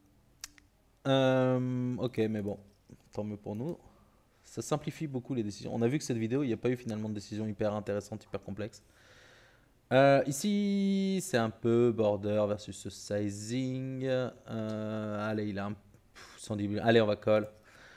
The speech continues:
On n'a pas fait beaucoup de brelans dans cette vidéo. On va coller. C'est un peu border, hein, ici, si vous foldez, c'est, c'est vraiment pas grave.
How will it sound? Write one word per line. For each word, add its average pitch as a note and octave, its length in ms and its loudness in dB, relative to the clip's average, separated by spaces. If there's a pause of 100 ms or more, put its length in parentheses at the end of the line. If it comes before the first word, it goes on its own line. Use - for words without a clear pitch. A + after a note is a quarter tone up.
(180)
On - 40 -4
n'a G3 80 2
pas G3 100 4
fait D#3 120 2
beaucoup A#2 180 2
de G#2+ 40 0
brelans A2+ 220 8
dans A2+ 80 4
cette G#2 160 -6
vidéo. G#2+ 460 2
On G#2+ 80 -2
va F#2+ 100 0
coller. G2+ 300 -6 (100)
C'est - 140 4
un B2+ 80 10
peu C3 100 4
border, G#2+ 240 6
hein, G2+ 160 -2
ici, G#2 180 -12
si - 140 -12
vous G#2 80 -6
foldez, A2 300 -4
c'est, B2 160 -16
c'est - 100 -10
vraiment G2+ 160 -6
pas A2 140 -2
grave. A2 260 -4